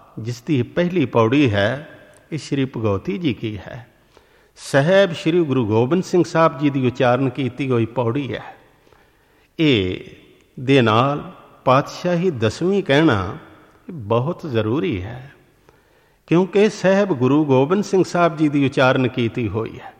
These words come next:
ਕੋਈ ਸੱਜਣ ਬਾਰਾਂ ਪਾਤਸ਼ਾਹੀਆਂ, ਚੌਦਾਂ ਪਾਤਸ਼ਾਹੀਆਂ, ਉਹ ਕਹਿਣ ਵਾਲਿਆਂ ਨੂੰ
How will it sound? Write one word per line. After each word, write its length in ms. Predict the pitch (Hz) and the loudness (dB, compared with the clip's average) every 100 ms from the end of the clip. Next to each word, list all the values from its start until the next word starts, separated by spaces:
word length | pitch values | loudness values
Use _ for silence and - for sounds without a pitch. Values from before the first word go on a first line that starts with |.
| _ _ _ _ _ _ _ _ - | _ _ _ _ _ _ _ _ -2
ਕੋਈ 220 | 147 151 | 2 2
ਸੱਜਣ 600 | - 123 117 131 139 151 - - - _ _ _ _ _ _ _ - | 4 2 2 0 0 -6 -14 -20 -20 _ _ _ _ _ _ _ -18
ਬਾਰਾਂ 500 | 101 104 120 131 127 | -4 2 4 4 2
ਪਾਤਸ਼ਾਹੀਆਂ, 800 | 117 117 110 - 117 107 107 101 | 0 -4 -4 -6 -6 -4 -4 -6
ਚੌਦਾਂ 460 | 104 139 147 156 135 | -6 -4 -2 0 -2
ਪਾਤਸ਼ਾਹੀਆਂ, 880 | - 113 110 - 117 113 110 104 107 - - _ _ _ _ _ _ _ _ _ - | -2 -2 -4 -2 -2 0 -2 -4 -10 -16 -20 _ _ _ _ _ _ _ _ _ -12
ਉਹ 60 | 202 | -10
ਕਹਿਣ 340 | - 202 226 | -4 0 2
ਵਾਲਿਆਂ 420 | 202 160 151 175 | 6 8 8 6
ਨੂੰ 120 | 180 | 4